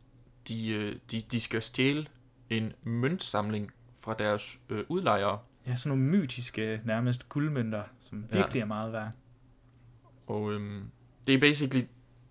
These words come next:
Speaker 1: den, den rejse, de så skal ud på, øhm, som er Wing Rames' karakter,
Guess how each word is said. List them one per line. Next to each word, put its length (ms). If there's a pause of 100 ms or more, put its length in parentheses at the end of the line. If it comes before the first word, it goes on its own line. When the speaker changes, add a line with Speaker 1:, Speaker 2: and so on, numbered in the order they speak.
Speaker 1:
den, 180 (120)
den 200
rejse, 360
de 180
så 140
skal 180
ud 180
på, 340 (180)
øhm, 500 (720)
som 240
er 260 (320)
Wing 220
Rames' 480
karakter, 540